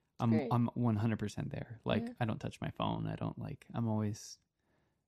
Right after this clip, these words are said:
Speaker 1: as present as I can be.
Speaker 2: Yeah.
Speaker 1: Um, so for me, I guess being happy being single isn't any different than being happy in a relationship.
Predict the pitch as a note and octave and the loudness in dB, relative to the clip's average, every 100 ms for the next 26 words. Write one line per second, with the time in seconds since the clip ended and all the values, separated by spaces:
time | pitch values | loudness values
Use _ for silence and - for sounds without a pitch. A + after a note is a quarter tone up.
0 | _ - - G#2+ G#2 G2+ A2+ G#2 - A2+ | _ -6 -2 0 0 -2 -2 -2 -4 -4
1 | G#2+ A#2 B2+ C#3 _ - A#3 G#3+ A3+ _ | -2 0 0 0 _ -6 -4 -4 -6 _
2 | _ - A#2 G#2+ G2+ F#2+ G2 _ _ _ | _ 2 4 6 6 4 0 _ _ _
3 | _ _ _ _ _ _ _ _ - - | _ _ _ _ _ _ _ _ -18 -2
4 | C#3 - B2+ B2+ C3 B2 B2 - - B2 | 0 2 4 6 4 4 0 -2 -14 -18
5 | - _ _ _ _ _ _ _ _ - | -18 _ _ _ _ _ _ _ _ -2
6 | A#2 A2 G#2 G#2+ G#2+ A2+ A2+ G#2 G#2 B2+ | 2 2 2 2 2 2 4 4 2 4
7 | B2 A2+ G#2+ G#2 A2 - A#2 A#2 A2+ A#2 | 6 8 8 6 2 2 2 2 2 2
8 | B2 B2 C3 B2 A#2+ A2+ - A#2+ A2 A2+ | 2 4 4 4 4 0 2 2 4 4
9 | A2+ A2+ A2+ - - - | 2 2 0 -2 -4 -6